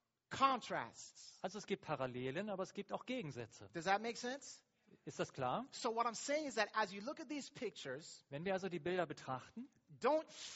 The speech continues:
Speaker 1: force something to match that's not there. Does that make sense?
Speaker 2: Dürfen wir das nicht vergewaltigen und irg-, irgendetwas hineinlesen, was nicht passt?
Speaker 1: Every
Speaker 2: Ja?
Speaker 1: point of that picture doesn't need to match.
Speaker 2: Es muss nicht jede Einzelheit übereinstimmen.
Speaker 1: When you take a picture, you have a focal point.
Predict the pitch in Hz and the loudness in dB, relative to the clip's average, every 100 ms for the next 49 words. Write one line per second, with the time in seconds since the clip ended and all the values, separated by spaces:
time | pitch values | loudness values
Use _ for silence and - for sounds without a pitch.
0 | - 311 302 226 175 - - - - 220 | -6 0 4 4 2 -4 -8 -4 0 0
1 | 220 208 - 185 180 190 185 - 170 165 | 0 -6 -6 -6 2 2 2 2 2 2
2 | 156 165 147 131 139 117 113 135 175 180 | 2 2 2 0 -4 -4 -4 0 0 -2
3 | 175 196 208 - - _ 165 131 196 202 | -8 -10 -10 -14 -18 _ -8 0 2 4
4 | 185 185 180 - 180 156 143 160 214 175 | 2 2 0 0 0 2 6 6 4 0
5 | 147 143 170 175 180 180 214 - 165 180 | -6 -4 -4 -4 0 0 0 -2 -2 -4
6 | 170 147 196 180 165 156 151 160 - 170 | 0 2 2 0 0 -2 -4 -10 -4 0
7 | 131 - - 269 254 302 233 143 220 285 | 0 -2 0 2 2 0 0 0 2 2
8 | 269 254 214 185 214 202 - 247 - 196 | 2 2 -2 2 2 2 -4 -6 -4 -4
9 | 156 202 208 185 190 185 - 165 143 - | 0 0 0 -4 -6 -6 -6 -4 -4 -4
10 | - - - _ _ - 156 240 240 170 | -14 -20 -20 _ _ -6 -4 -4 -4 -2
11 | 196 196 156 196 180 170 170 156 139 131 | 2 2 2 0 0 0 0 0 0 -2
12 | - - 98 107 - 180 185 247 240 247 | -8 -14 -18 -14 -6 -4 0 2 0 -4
13 | 240 208 202 180 - - 226 233 233 240 | -6 -2 0 -2 -4 2 2 2 -4 -2
14 | 254 | -2